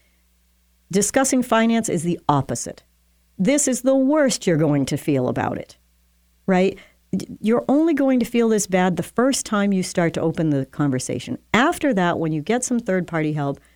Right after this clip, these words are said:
or you begin to discuss this well with your partner, it's going to get better and better and better. It has to. Because once you face down that problem, once you stare that down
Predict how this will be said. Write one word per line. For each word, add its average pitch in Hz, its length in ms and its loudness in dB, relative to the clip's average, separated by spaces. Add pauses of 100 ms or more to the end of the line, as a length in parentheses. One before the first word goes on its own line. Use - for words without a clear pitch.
(200)
or 170 100 2
you 165 180 2
begin 180 440 0
to 196 160 -2
discuss 151 420 -2
this 160 180 -4
well 147 180 0
with 147 120 -2
your 135 100 -2
partner, 147 380 -2 (380)
it's 254 200 0
going 226 200 -2
to 196 80 -2
get 151 220 -4
better 175 360 0
and 156 200 -2
better 147 360 -4
and 143 160 -2
better. 135 280 -6 (260)
It 202 180 0
has 180 500 -4
to. - 260 -16 (520)
Because 190 260 0
once 214 280 0
you 233 100 -4
face 196 360 -2
down 175 260 0
that 170 160 -2
problem, 160 340 0
once 151 140 -4
you 175 80 -2
stare 170 320 -2
that 165 200 0
down 143 400 -2